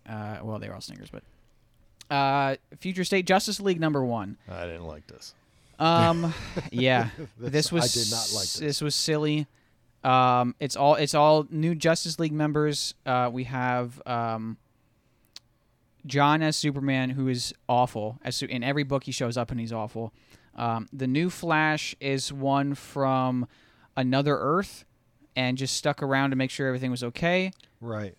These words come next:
Speaker 1: Uh, Green Lantern is the girl from the, uh, Far Sector book.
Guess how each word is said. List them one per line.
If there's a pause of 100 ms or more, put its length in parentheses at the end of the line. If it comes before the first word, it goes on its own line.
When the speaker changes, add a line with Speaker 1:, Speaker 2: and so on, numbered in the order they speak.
Speaker 1:
Uh, (160)
Green
Lantern
is
the
girl
from
the,
uh,
Far
Sector
book.